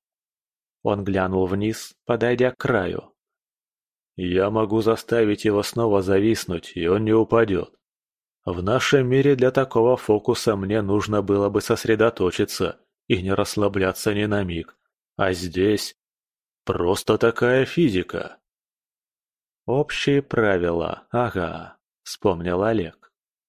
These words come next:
«Общие для всей мультивселенной, но очень разнообразные по сравнению с маленькой землёй». «Одно?» — уточнил он. «Насколько оно глубоко? Ты чуешь его?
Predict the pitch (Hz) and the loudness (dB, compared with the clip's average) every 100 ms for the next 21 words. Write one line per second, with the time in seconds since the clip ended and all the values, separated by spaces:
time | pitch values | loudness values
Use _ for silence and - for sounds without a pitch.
0 | _ _ _ - 151 - - 165 143 143 | _ _ _ -4 -2 -2 0 2 2 0
1 | 139 - 147 147 139 143 - 139 139 156 | 0 0 0 0 0 -2 0 0 4 2
2 | 120 87 82 - _ _ _ 139 131 156 | 2 -4 -6 -10 _ _ _ -4 0 0
3 | 151 104 95 95 92 90 90 95 117 110 | 0 0 0 0 -2 -2 -2 -2 -2 -2
4 | 92 87 92 - 95 87 104 127 123 123 | -4 -6 -8 -2 -2 0 -2 0 0 -2
5 | - 120 123 127 123 131 123 135 135 123 | -4 -4 -2 -2 0 0 2 0 0 -2
6 | 80 82 - _ _ _ _ _ _ _ | -2 -8 -14 _ _ _ _ _ _ _
7 | _ _ _ 104 98 87 87 85 110 - | _ _ _ -2 -2 -4 -2 0 -2 -4
8 | _ _ _ _ - 120 110 - - 98 | _ _ _ _ -8 -4 -2 -2 -4 -2
9 | 92 107 85 - _ _ _ _ _ 104 | -2 -2 -6 -12 _ _ _ _ _ -4
10 | 95 107 - 156 120 - 101 101 98 98 | -2 -2 -2 2 2 0 -2 0 0 0
11 | 101 113 127 104 90 - _ _ _ _ | 2 0 0 -4 -4 -8 _ _ _ _
12 | _ - 98 95 - 135 180 - 156 139 | _ -4 -4 -2 0 2 2 2 0 2
13 | 95 87 - | 2 -2 -6